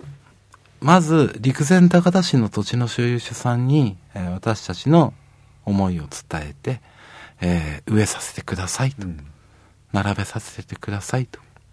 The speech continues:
Speaker 1: えー、チラシを巻いたり、えー、知り合いのとこは渡って歩いたり。
Speaker 2: うん。
Speaker 1: で、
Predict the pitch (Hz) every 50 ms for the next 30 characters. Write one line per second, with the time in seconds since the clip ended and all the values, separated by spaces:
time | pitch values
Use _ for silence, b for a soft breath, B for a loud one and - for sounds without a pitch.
0 | _ _ _ _ _ _ _ _ _ _ _ _ _ _ _ _ _ _ _ _
1 | _ _ _ _ _ - 175 160 147 95 60 52 - - - - - - - -
2 | _ - 113 - - - 87 85 - - - 85 85 87 98 107 110 - - 71
3 | 67 58 - _ _ _ - - 82 69 - - - - 95 95 92 92 90 90
4 | 107 131 143 156 - - - - - - - - - 90 87 80 82 - - 80
5 | 85 92 90 - - - - 98 95 90 87 85 80 80 78 78 B B - -
6 | 196 170